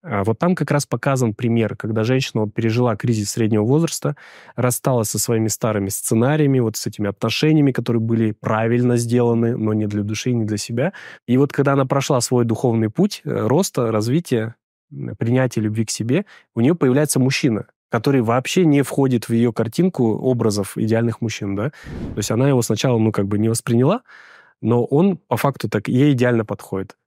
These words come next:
Тоже там <laughs> разведённый, тоже там с ребёнком. И она начала смотреть на ба-, на важные вещи, да.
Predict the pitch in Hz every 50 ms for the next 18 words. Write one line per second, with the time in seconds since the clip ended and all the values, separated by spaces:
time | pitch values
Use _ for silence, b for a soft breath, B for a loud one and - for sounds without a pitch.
0 | _ - 131 131 120 110 101 101 104 120 107 107 123 160 131 135 160 175 175 165
1 | 147 131 127 - 131 123 120 113 - 107 107 107 - - - 117 123 143 156 160
2 | 160 151 - 117 - B B B B B 117 123 160 190 185 - 185 165 - 165
3 | 160 151 180 196 202 - 151 139 131 139 143 131 127 131 143 151 143 127 120 110
4 | 104 104 101 - - 107 135 165